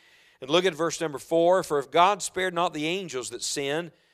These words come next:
but cast them down to hell and delivered them into chains of darkness to be reserved unto judgment, and," verse five, "spared not the old world, but saved"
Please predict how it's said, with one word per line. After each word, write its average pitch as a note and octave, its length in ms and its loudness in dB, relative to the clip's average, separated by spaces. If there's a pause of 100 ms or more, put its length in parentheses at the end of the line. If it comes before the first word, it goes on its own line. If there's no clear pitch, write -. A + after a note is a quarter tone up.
(440)
but - 140 -20
cast G3 340 0
them E3 140 -8
down E3+ 240 2
to D#3 60 0
hell F3+ 320 2
and D#3 100 -6
delivered D#3+ 560 -2
them D#3 160 -4
into C#3+ 140 -10
chains F3 360 -6
of C3 120 -10
darkness C#3+ 420 0
to D3 120 -12
be C3+ 100 -10
reserved C#3+ 480 -4
unto B2 160 -12
judgment, A2+ 600 -4
and," C#3+ 520 -4
verse B2+ 280 -8
five, B2+ 600 -6 (880)
"spared B3 420 4
not A#3+ 160 2
the G3+ 120 4
old A3 300 6
world, D#3 540 0
but D#3+ 140 -6
saved" G#3+ 720 0